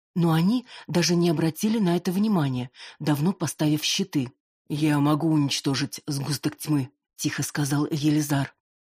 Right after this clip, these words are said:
«И защиту поставить, полагаю, тоже в состоянии», спокойно уточнил собранный и серьезный директор Ранос. Дракон кивнул, покосившись на меня.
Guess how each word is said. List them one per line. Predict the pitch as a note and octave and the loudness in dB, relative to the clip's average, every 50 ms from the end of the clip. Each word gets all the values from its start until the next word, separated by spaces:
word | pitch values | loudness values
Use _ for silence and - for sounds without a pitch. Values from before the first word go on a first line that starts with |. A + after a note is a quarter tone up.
| _ - | _ -4
«И | D#3+ C#3 | -2 0
защиту | C3+ D3+ D3+ - - E3 D3+ - C3+ | 0 0 0 0 0 -2 -2 -2 -2
поставить, | - C#3 B2+ - - C#3+ C3 C3+ - - | 0 -2 -2 -2 -2 -4 -4 -4 -4 -4
полагаю, | - D3 C#3+ C#3+ D3+ D3 D3 D3 | -2 0 0 2 2 2 0 0
тоже | - F#3+ F#3+ D3+ C#3 | 0 -2 -2 -2 -4
в | - | -6
состоянии», | - C#3 C3 - - C#3 C3+ C3+ C3+ C3+ C3+ C3+ C3+ C3+ - _ _ _ _ - - - - _ | -6 -8 -6 -4 -2 -2 0 0 0 -2 -2 -2 -4 -4 -8 _ _ _ _ -20 -20 -20 -20 _
спокойно | - - - - D3 - - C#3 C3+ C3 C3 - - | -18 -10 -6 -4 -4 -4 -2 -4 -4 -2 -4 -6 -6
уточнил | D#3+ - C#3 C#3 - - D#3+ E3 F#3+ F#3 - - - - | -6 -4 -4 -4 -4 -2 -2 -2 -2 -2 -4 -10 -18 -16
собранный | - - - D#3 E3+ D#3 D#3 E3 E3+ F3+ F3 E3+ - - - _ | -12 -4 -2 -2 0 0 0 2 2 0 0 -2 -6 -16 -14 _
и | - F3 | -10 -6
серьезный | - - D#3 D3 C#3+ C3 C#3+ C#3 B2 C#3+ D3+ D3 | -4 -2 0 0 0 0 -2 -2 0 0 -2 0
директор | C#3+ D3 D3 C#3 - - - D3 - - | 0 0 -2 -2 -2 -4 -6 -6 -6 -4
Ранос. | F3 D3 D#3+ D#3 C#3 B2+ B2+ B2 - - - _ _ _ _ _ _ _ _ _ _ - - - | -2 0 0 0 0 0 -4 -6 -8 -12 -18 _ _ _ _ _ _ _ _ _ _ -20 -20 -16
Дракон | - C#3+ D3 C#3+ C#3 - - D3 C#3 C3+ | -8 -4 -4 -4 -4 -2 -4 -4 -4 -2
кивнул, | - F#3 E3+ E3 D#3+ D3 C#3 B2 - _ _ _ _ _ _ _ | -2 -4 -2 0 0 -2 -2 -2 -6 _ _ _ _ _ _ _
покосившись | - D3+ - D#3 D3+ - D3+ C#3 - - D3 - - | -6 -2 -2 -2 -2 -2 -2 -4 -4 -4 -4 -4 -2
на | D3+ | 0
меня. | C#3+ D3+ D#3 D3+ C#3 B2 C3 | 0 2 2 0 0 -2 -4